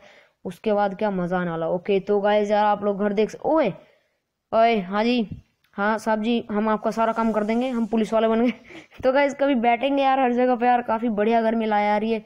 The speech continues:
और ज़्यादा वैल्यू भी नहीं है। मतलब, एक लाख चालीस हजार बहुत ज़्यादा होते हैं, but अगर आपको हैकिंग आती है तो भाई आप ईजीली कमा सकते हो। But यार, मैंने तो रॉबरी करी थी डायमंड कस-, कसिनो में, मतलब डायमंड कसिनो नहीं था, वो सिंपल कसिनो था, but उसके अंदर डायमंड्स थे।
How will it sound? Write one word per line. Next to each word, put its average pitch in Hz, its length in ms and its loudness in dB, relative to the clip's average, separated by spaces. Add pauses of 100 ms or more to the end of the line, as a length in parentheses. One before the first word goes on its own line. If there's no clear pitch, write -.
(420)
और 202 280 4
ज़्यादा 202 240 2
वैल्यू 196 320 0
भी 208 80 -4
नहीं 208 120 -4
है। 208 80 -4
मतलब, 202 180 -4
एक 214 180 -2
लाख 226 200 -2
चालीस 214 300 -4
हजार 214 340 0 (220)
बहुत 190 460 -2
ज़्यादा 226 260 0
होते 226 260 0
हैं, 240 100 0
but 247 260 -2 (840)
अगर 226 220 0
आपको 277 260 0
हैकिंग 247 340 0
आती 208 300 -2
है 175 100 0
तो 214 180 -4
भाई 220 200 0
आप 214 240 0
ईजीली 202 340 -4
कमा 180 280 -2
सकते 190 280 -4
हो। 208 120 0 (400)
But 202 160 -2
यार, 240 160 2
मैंने 220 240 -2
तो 220 100 -2
रॉबरी 220 320 0
करी 226 140 0
थी 233 100 -2
डायमंड 220 380 -4
कस-, - 320 -12 (100)
कसिनो 285 440 0
में, 311 100 0
मतलब 285 280 -2
डायमंड 214 340 -2
कसिनो 240 300 -2
नहीं 240 140 -2
था, 233 80 0
वो 226 120 2
सिंपल 220 320 -4
कसिनो 214 320 -2
था, 214 80 0
but 214 160 -2
उसके 214 200 -4
अंदर 220 140 0 (100)
डायमंड्स 190 480 -2
थे। 240 100 2